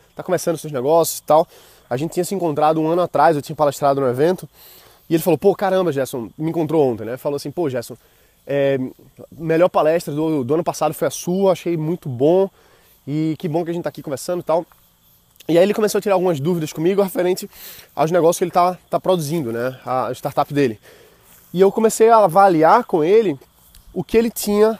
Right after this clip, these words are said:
na base de potenciais clientes. Ele, "Pô, mas eu tô fazendo isso aqui e não tá dando tanto resultado." Eu disse, "Cara, vê só,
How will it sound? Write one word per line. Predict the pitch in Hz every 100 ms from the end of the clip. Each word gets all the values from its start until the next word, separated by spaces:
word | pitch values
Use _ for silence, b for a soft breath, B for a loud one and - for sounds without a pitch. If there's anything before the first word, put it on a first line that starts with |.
| -
na | 214
base | 196 147 175 202 208
de | 202
potenciais | 208 202 208 202 190
clientes. | - 208 156 143 - - - - b b b b b b b _ -
Ele, | 202
"Pô, | - 233 233
mas | 214 208 -
eu | 190
tô | 214
fazendo | 202 196 202
isso | -
aqui | - - 208
e |
não | 208
tá | 202
dando | 190 190
tanto | 190 175
resultado." | 185 - 196
Eu |
disse, | 185 -
"Cara, | 202 143
vê |
só, | 160 -